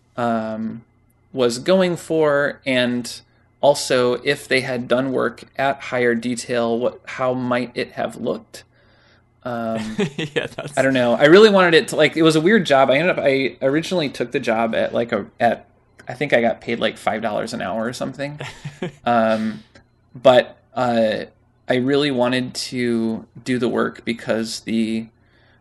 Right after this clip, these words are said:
Speaker 1: director of the project at the time was considering some other kind of automated systems for up-resing the artwork, uh, and it didn't look good. Um,
Speaker 2: I see.
Speaker 1: so
Speaker 2: Did,
Speaker 1: I was
Speaker 2: and
Speaker 1: basically, I was like, I was like, "Let me work on this,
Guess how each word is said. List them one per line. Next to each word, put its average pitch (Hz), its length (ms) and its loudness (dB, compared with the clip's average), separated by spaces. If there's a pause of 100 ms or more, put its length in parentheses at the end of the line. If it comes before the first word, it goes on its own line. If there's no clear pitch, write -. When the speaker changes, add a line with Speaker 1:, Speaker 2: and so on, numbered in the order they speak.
(140)
Speaker 1:
director 139 300 2
of 127 40 0
the 120 80 0
project 117 420 2
at 117 80 -2
the 113 80 -6
time 127 340 0
was 120 180 -4
considering 120 600 -4
some 117 260 -4
other 117 440 0
kind 113 220 -6
of 113 160 -6
automated 139 640 -6 (120)
systems 175 600 -6
for 120 320 -4
up-resing 123 500 -4
the 120 100 -6
artwork, 156 560 -6 (640)
uh, 120 280 0 (100)
and 117 500 -2
it 123 260 -4
didn't 123 360 -4
look - 180 -8
good. 101 340 -10 (240)
Um, 120 540 -12 (1080)
Speaker 2:
I 107 40 -20
see. - 200 -6
Speaker 1:
so 110 480 -4 (160)
Speaker 2:
Did, 135 160 -4
Speaker 1:
I 147 100 0
was 139 80 0
Speaker 2:
and 135 40 -2
Speaker 1:
basically, 135 240 2
I 127 40 4
was 127 140 0
like, 131 160 4
I 147 60 6
was 139 120 6
like, 131 220 0
"Let 147 200 4
me 170 120 0
work 160 260 2
on 135 160 0
this, 127 420 -6